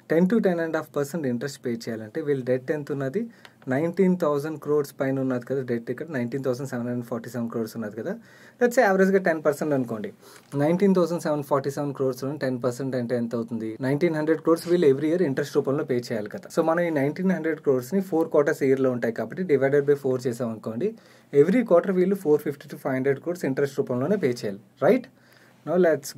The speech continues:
go down little bit. ఇక్కడ కిందకి వెళ్ళాం అనుకోండి, ఈ క్వార్టర్లీ రిజల్ట్స్‌లోని ఈ కంపెనీ అంత ఇంట్రెస్ట్ పే చేయాలంటే కంపెనీ ప్రాఫిట్ కూడా జనరేట్ చేయాలి కదా. Now let's see what is the profit number which this company is generating. లాస్ట్ కొన్ని సంవత్సరాలుగా మనం చూసినట్టయితే ఈ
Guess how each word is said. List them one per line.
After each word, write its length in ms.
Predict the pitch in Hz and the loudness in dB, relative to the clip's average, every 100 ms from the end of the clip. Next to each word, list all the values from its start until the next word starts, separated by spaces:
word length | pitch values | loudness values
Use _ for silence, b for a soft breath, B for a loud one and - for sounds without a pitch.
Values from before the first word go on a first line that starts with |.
| 127 | 0
go 80 | 127 143 | 2 2
down 160 | 131 123 117 | 2 0 -2
little 200 | 117 123 120 | -4 -4 -4
bit. 240 | 113 120 - _ b b b b - | -4 -6 -12 _ b b b b -10
ఇక్కడ 180 | 123 139 147 | -4 -4 0
కిందకి 220 | 156 190 | 0 4
వెళ్ళాం 180 | 190 156 | 2 2
అనుకోండి, 240 | 131 147 147 | 0 -2 -2
ఈ 40 | 135 | 2
క్వార్టర్లీ 380 | 123 123 175 160 | 2 2 0 0
రిజల్ట్స్‌లోని 500 | 139 135 123 123 175 | 0 -2 -2 -4 -2
ఈ 20 | 180 | -2
కంపెనీ 340 | 139 139 190 180 202 B B - 135 | -2 0 2 2 0 B B -8 -4
అంత 120 | 143 151 | 0 2
ఇంట్రెస్ట్ 260 | 170 185 - | 2 0 0
పే 60 | 151 | 0
చేయాలంటే 260 | 147 131 180 180 | 2 0 -2 -4
కంపెనీ 240 | 127 175 180 | -2 -2 0
ప్రాఫిట్ 300 | 127 120 170 - | 0 0 -2 0
కూడా 120 | 160 139 | 0 0
జనరేట్ 300 | 127 131 131 | 0 -2 -2
చేయాలి 200 | 120 110 | -4 -4
కదా. 140 | 117 214 254 196 | -6 -8 -8 -2
Now 80 | 190 170 | 2 4
let's 160 | 165 208 | 2 0
see 100 | 226 135 | -2 2
what 220 | 127 127 151 | 2 2 0
is 40 | 156 | -2
the 80 | 151 - | -2 0
profit 400 | 123 117 160 135 | -2 0 -4 -2
number 200 | 123 139 131 | -2 0 -2
which 160 | 131 127 123 | -4 -6 -6
this 120 | 120 117 | -6 -6
company 320 | 110 120 120 113 | -10 -6 -6 -6
is 40 | 113 | -8
generating. 400 | 101 104 98 95 _ B B B B 131 | -10 -10 -12 -16 _ B B B B -8
లాస్ట్ 240 | 170 185 - | -6 -6 0
కొన్ని 240 | 180 170 165 | 2 2 0
సంవత్సరాలుగా 480 | 143 143 160 165 160 139 | -2 -2 0 2 2 0
మనం 120 | 127 123 | -4 -4
చూసినట్టయితే 680 | 117 131 123 117 107 104 | -4 -4 -6 -4 -6 -6
ఈ 20 | 151 | -6